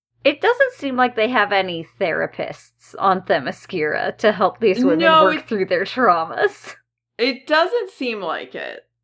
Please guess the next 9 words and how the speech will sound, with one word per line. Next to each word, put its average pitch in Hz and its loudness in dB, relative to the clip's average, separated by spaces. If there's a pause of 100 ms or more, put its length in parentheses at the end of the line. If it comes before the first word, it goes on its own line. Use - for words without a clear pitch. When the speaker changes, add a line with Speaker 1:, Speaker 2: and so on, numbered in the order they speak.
(240)
Speaker 2:
Um, 160 2 (480)
she 208 -4 (520)
also 262 0
is, 196 -2 (140)
um, 156 0 (540)
when 180 0 (520)
Hippolyta, 240 0 (460)
uh, 151 2 (580)
leaves 170 -6